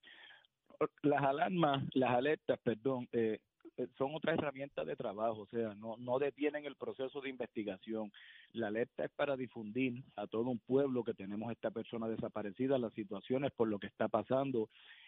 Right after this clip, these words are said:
y se mantiene por espacio prácticamente de cuarenta y ocho horas, sería el señor comisionado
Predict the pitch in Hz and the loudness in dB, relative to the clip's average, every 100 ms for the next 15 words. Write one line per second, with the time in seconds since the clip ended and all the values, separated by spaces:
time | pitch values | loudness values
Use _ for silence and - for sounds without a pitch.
0 | - 123 127 139 135 143 165 180 180 160 | -8 -4 -2 0 0 2 2 2 0 0
1 | - 147 156 - 139 139 135 131 131 131 | 2 0 2 0 -2 0 -2 -2 -2 0
2 | 127 120 117 110 113 104 120 - 120 127 | 0 0 -2 -2 -2 2 0 2 0 2
3 | 127 110 98 113 110 107 110 107 110 110 | -2 -2 0 0 0 -2 -2 -2 -2 -2
4 | 104 107 123 117 | -2 0 0 0